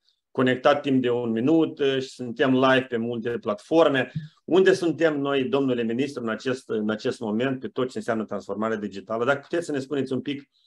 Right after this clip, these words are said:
despre rolul ministerului pe care dumneavoastră îl conduceți și îl coordonați, pentru că noi știm că există, și noi am discutat cu domnul vicepremier Țurcanu, care coordonează,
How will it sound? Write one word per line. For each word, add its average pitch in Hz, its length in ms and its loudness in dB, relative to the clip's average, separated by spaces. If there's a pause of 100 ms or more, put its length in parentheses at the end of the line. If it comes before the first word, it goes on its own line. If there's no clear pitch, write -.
(380)
despre 123 320 -2
rolul 160 680 6
ministerului 147 600 -2
pe - 60 -10
care 117 160 -4
dumneavoastră 117 320 -4
îl 113 80 -6
conduceți 107 640 -6 (240)
și - 140 -14
îl 110 100 -2
coordonați, 110 680 -2 (320)
pentru 131 240 -2
că 139 80 -4
noi 160 180 4
știm 170 300 0
că 143 580 4
există, 135 480 -4
și 131 80 -10
noi 147 100 0
am 139 40 0
discutat 139 360 0
cu 131 80 -6
domnul 113 240 -2
vicepremier 101 760 -2
Țurcanu, 87 580 -6
care 123 180 0
coordonează, 139 1040 2